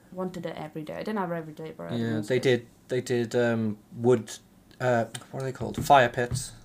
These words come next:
Speaker 2: and
Speaker 1: Oh, yeah,
Speaker 2: wood,
Speaker 1: yeah.
Speaker 2: so you could do fires and stuff.
Speaker 1: Yeah.
Speaker 2: But it was, um, it's like a sort of campsite right next to a car park for a waterfalls walk,
Speaker 1: Yeah.
Speaker 2: and the river goes through the campsite, didn't it?
Speaker 1: Yeah.
Speaker 2: And we parked up right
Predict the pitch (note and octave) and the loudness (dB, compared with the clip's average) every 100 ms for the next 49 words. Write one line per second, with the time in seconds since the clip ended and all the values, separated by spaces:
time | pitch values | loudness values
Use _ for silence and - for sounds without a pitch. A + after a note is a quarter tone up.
0 | - - A2 G#2 G2+ F3+ A2+ A2+ - - | -16 -6 0 2 2 4 4 4 2 -4
1 | A#2 A2 G#2+ G#2 A2+ G#2 G#2 G#2 G#2+ G#2 | -2 -2 -6 -6 -4 -4 -2 -2 -4 -6
2 | G#2 - G#2+ - F#3+ - - - - - | -8 -6 -6 -8 -10 -12 -16 -16 -18 4
3 | C#3 C3 C#3 C3+ C3+ C3+ B2+ B2 - - | 8 8 8 6 8 6 4 -4 -8 -4
4 | B2+ C3+ B2+ - C3 - C#3+ B2+ - C3+ | 4 4 4 -4 -4 2 2 2 0 -2
5 | - A2+ G2+ - - B2 A#2+ B2+ - A2+ | 0 0 0 -2 2 4 4 -4 -6 -8
6 | - B2+ A#2+ - F#2 D#2 - - G#2 G#2 | 4 6 6 4 -4 -6 -8 -2 2 2
7 | - G#2+ G#2 G2+ G2 - - A#2 A2 A2+ | 2 2 2 0 -2 -10 -10 0 2 2
8 | B2 A#2+ B2 B2 A#2 C3 D3+ - - - | 0 0 2 2 0 0 0 -4 -16 -20
9 | - - - - - - A2 G#2+ G#2 G#2 | -20 -20 -14 -14 -6 2 4 6 4 0
10 | - - A2 B2 A#2 G#2 G2 G2 - A2+ | -2 2 8 10 10 8 4 -2 0 4
11 | G2+ - - - A#2 G#2 A2+ A2+ - G2 | 4 4 -2 2 4 4 2 -2 0 -2
12 | G2 G#2+ F2 - - - - F2+ - A2 | 0 0 -2 -6 -20 -20 -12 -10 -2 4
13 | G#2+ A#2 G#2+ - A2 - G#2 E2 - - | 8 10 8 6 4 4 2 0 -4 -12
14 | A2+ G#2 G#2 G2 F#2 | -2 6 8 8 4